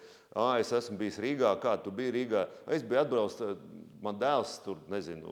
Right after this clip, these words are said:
U deviņpadsmit spēlēja basketbolu, un notika turnīrs Rīgā, es, tāpēc es biju atbraucis skatīties un atbalstīt. Tā kā šīs lietas ir, ir tās, nu, kad, kad, kā mēs arī veicinām to, iesaisti, un tas, tas nes arī labumu, nu,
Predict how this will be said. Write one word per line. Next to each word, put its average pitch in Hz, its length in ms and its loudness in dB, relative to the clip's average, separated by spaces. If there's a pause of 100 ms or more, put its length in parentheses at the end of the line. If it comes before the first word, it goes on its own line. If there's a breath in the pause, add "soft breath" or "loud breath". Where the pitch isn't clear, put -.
U 110 140 -4
deviņpadsmit 104 560 -2
spēlēja 104 480 0
basketbolu, 98 640 -2
un 90 100 -10
notika 107 400 -6
turnīrs 98 560 -6
Rīgā, 110 400 -2
es, 80 80 -10
tāpēc 92 320 -8
es 87 80 -8
biju 95 220 -2
atbraucis 85 400 -6
skatīties 85 580 -8
un 90 80 -8
atbalstīt. 87 460 -10
Tā 95 100 -8
kā - 140 -8 (320 loud breath)
šīs 143 340 -2
lietas 156 380 0
ir, 107 180 0
ir 107 300 -2
tās, 127 320 -4
nu, 107 100 -6
kad, 107 220 -6
kad, 98 240 -8
kā 117 100 0
mēs 98 320 -4
arī 98 160 -2
veicinām 87 560 -4
to, 90 240 -10 (460 loud breath)
iesaisti, 95 640 -6
un 87 120 -10
tas, 104 320 -8
tas 104 240 -8
nes 110 320 -6
arī 95 200 -2
labumu, 95 540 -2 (120)
nu, 117 100 -4